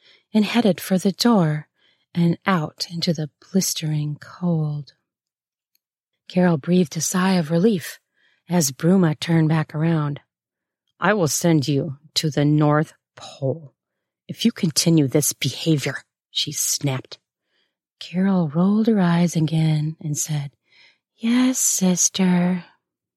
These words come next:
After everyone had filed out, Father Bill passed by and mouthed, "Three," and continued to his office.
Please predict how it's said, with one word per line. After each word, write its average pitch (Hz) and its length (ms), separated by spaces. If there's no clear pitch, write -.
After 180 360
everyone 247 460
had 165 140
filed 175 420
out, 156 260
Father 180 460
Bill 160 220
passed - 520
by 147 440
and 165 300
mouthed, 156 500
"Three," 156 1300
and 170 120
continued 165 640
to 160 120
his 175 140
office. 170 600